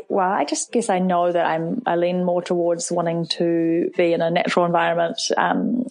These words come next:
I definitely knew that I wanted it to be as stress-free and as, um, medicated, as medication-free as possible, but I hadn't thought about the logistics of that and who I'd contact and who I'd ask for that and how it would all go. I kind of just wanted to wait until I actually got pregnant,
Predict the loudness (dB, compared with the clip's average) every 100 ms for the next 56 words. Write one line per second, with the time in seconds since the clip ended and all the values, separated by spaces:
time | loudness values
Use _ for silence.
0 | -4 -2 -2 -2 0 2 2 2 0 -2
1 | -8 -8 -14 -20 _ _ _ _ _ 0
2 | 4 4 2 2 2 4 4 2 2 0
3 | 0 0 0 0 2 2 2 0 -2 -2
4 | 0 2 2 0 -2 -4 -10 -12 -12 _
5 | _ _ 0 2 2 2 0 -2 -4 0
6 | 2 2 2 2 2 0 0 0 0 0
7 | 0 2 2 2 2 2 2 2 2 2
8 | 2 0 2 2 2 0 -2 -2 0 -2
9 | -2 -4 -2 0 0 0 0 0 0 0
10 | 0 0 -2 -2 -4 -2 0 2 2 0
11 | 0 0 2 2 2 0 0 0 2 0
12 | 0 0 0 2 2 0 -2 -2 -2 -2
13 | -4 -2 -2 0 0 -2 -2 -2 -2 -2
14 | -2 -2 -2 -4 -4 -4